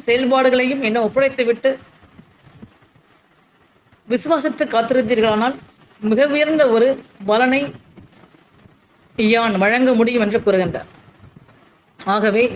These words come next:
இவ்வாறாக இல்லாமல், பிறருக்காக நாமத்தை சொல்வதும்,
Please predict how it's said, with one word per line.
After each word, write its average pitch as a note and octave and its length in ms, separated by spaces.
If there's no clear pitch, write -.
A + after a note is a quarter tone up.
இவ்வாறாக B3 400
இல்லாமல், A3+ 420
பிறருக்காக C#4+ 580
நாமத்தை B3 340
சொல்வதும், A#3+ 460